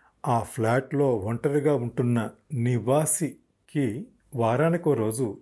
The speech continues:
ఇది మామూలే. కూర్చున్న చోటుకి ఎదురుగా ఉన్న తెల్లని గోడ మీద పెద్ద చార్ట్ వేలాడదీసి ఉంది. దానిపై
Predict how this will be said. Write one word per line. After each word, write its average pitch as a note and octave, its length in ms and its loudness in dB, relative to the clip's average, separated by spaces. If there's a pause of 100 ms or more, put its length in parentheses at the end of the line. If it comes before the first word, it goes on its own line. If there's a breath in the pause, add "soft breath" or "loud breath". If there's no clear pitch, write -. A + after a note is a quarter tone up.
ఇది B2+ 140 2
మామూలే. A2 520 0 (720 soft breath)
కూర్చున్న C3 600 2
చోటుకి A#2 260 -2
ఎదురుగా B2+ 420 4
ఉన్న A2+ 240 0
తెల్లని B2+ 540 0
గోడ A2+ 300 2
మీద A2+ 240 0
పెద్ద A#2+ 580 -2
చార్ట్ B2 560 -4
వేలాడదీసి A2+ 680 0
ఉంది. G#2+ 560 -6
దానిపై A2 640 -2